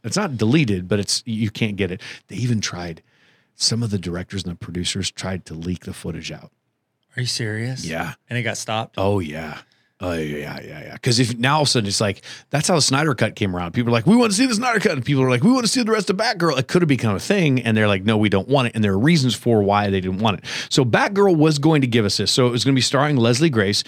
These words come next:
Speaker 1: She was in, uh, in the movie In the Heights by Lin-Manuel Miranda.
Speaker 2: Yeah, I never saw it.
Speaker 1: Um, she was going to be the first Hispanic lead in the D C U. Uh, the directors, I don't think I'm gonna get their, their names right, but Adil El Arbi and Bilal Fallah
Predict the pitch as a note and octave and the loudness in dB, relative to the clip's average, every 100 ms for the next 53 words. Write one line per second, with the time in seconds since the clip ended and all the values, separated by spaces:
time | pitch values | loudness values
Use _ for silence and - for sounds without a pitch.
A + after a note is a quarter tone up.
0 | - - - C#3 B2+ - A#2 A2 A2 G2+ | -10 -4 2 4 4 2 0 2 4 2
1 | F2+ A2 G#2+ G#2 F#2 A#2 G#2+ F#2+ F#2+ - | 2 2 4 2 2 0 0 -2 -4 -4
2 | - G2+ F#2+ F2+ G2 G#2+ G#2 G2+ G2+ G2+ | -4 -2 -2 -2 0 2 2 2 0 0
3 | G2+ F#2+ F#2 F2+ F#2+ F#2+ E2 D#2+ A2+ A2+ | 2 2 0 -2 -2 -2 -4 -6 -6 -6
4 | A2 - G#2+ - - G#2 G2+ - - - | -8 -10 -12 -6 0 2 0 -2 -4 0
5 | F3 G3 D#3+ A3 A3+ D#3 B2+ - D3 - | 2 4 4 4 4 4 2 2 0 0
6 | B2 - C3 C3 C3 A2 A2+ A2 A2 B2 | -2 -2 0 0 0 2 4 4 2 2
7 | B2 A2 G#2+ G2 G#2+ G2 G2+ F#2 E2 - | 4 4 2 2 0 2 0 0 -6 -12
8 | - - _ - A2 G#2+ A#2 A2 B2 E3 | -20 -20 _ 0 2 2 0 0 2 0
9 | - D#3+ D3 - G#2 B2+ A#2+ G#2+ A2 A2 | 0 0 0 0 0 0 0 0 0 0
10 | G2+ G2+ G2+ G2+ G2 G2+ G2+ F#2 G2+ G2 | 0 -2 -2 -2 -2 -2 -4 -2 -2 -2
11 | G2+ G2 - G#2+ G#2+ G#2+ E3+ F3 E3 D3+ | -2 -4 -2 -2 0 2 4 6 4 4
12 | D3+ C#3+ C#3+ C3 E3 E3 F3+ F3+ F3+ A#2+ | 4 4 2 0 2 4 4 4 4 2
13 | A2+ A#2 A#2 B2+ C3 B2+ - A2+ A#2+ C#3 | 4 4 4 4 2 0 0 0 0 0
14 | D3 | -2